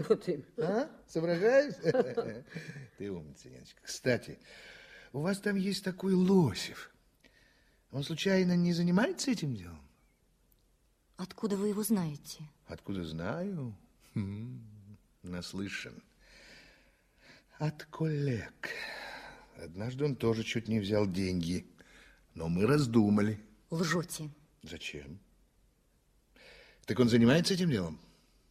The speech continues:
Speaker 3: Ну, занимается.
Speaker 2: М, это плохо, плохо. Вот так. Ах, ведь я мог однажды этого Лосева.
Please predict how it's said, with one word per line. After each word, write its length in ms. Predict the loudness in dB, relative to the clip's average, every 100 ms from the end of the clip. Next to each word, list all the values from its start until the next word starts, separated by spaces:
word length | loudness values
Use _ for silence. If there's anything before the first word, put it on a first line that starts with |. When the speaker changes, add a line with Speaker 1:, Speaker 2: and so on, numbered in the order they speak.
| _ _ _ _ _ _ _ _
Speaker 3:
Ну, 140 | -2 -2
занимается. 680 | 2 2 2 -4 -12 -18 -20 -20 _ _ _ _ -18
Speaker 2:
М, 520 | -14 -12 -12 -12 -12
это 120 | -14 -14
плохо, 440 | -12 -12 -12 -18 -20
плохо. 360 | -20 -16 -16 -18 _ _ -20 -20 -18 -18 -16 -16 -14 -14 -16 -20 _
Вот 240 | -16 -16 -14
так. 580 | -10 -8 -4 -4 -4 -6
Ах, 540 | -2 0 0 -2 -4
ведь 300 | -6 -12 -12
я 400 | -12 -10 -4 -2
мог 440 | 0 2 2 0 2
однажды 680 | 0 0 -2 -2 -6 -10 -12
этого 380 | -8 -6 -4
Лосева. 1120 | -4 -2 -4 -6 -10 -12 -10 -8 -8 -8 -10